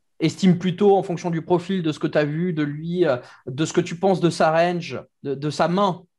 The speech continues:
plutôt, euh, arrivé river, si c'est, et balance ton parpaing si tu penses que le mec est, est, est fort, tu vois. Le, euh,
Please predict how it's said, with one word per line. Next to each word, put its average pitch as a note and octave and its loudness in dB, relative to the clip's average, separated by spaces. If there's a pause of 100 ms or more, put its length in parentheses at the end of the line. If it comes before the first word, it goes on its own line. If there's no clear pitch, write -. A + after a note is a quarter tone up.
(140)
plutôt, D#3 -2
euh, D3 4
arrivé C#3 4
river, D3 2
si E3+ -14
c'est, D3 -8 (1600)
et C3+ 2
balance E3+ 2
ton F3+ -2
parpaing F3+ 0
si A#3 -8
tu E3 -12
penses A3 -4
que F#3+ 0
le F3 2
mec F3+ 0
est, F#3+ 6
est, F#3 4
est G#3 2
fort, B3 2
tu E3 -6
vois. E3 4
Le, E3+ -2
euh, D#3+ -4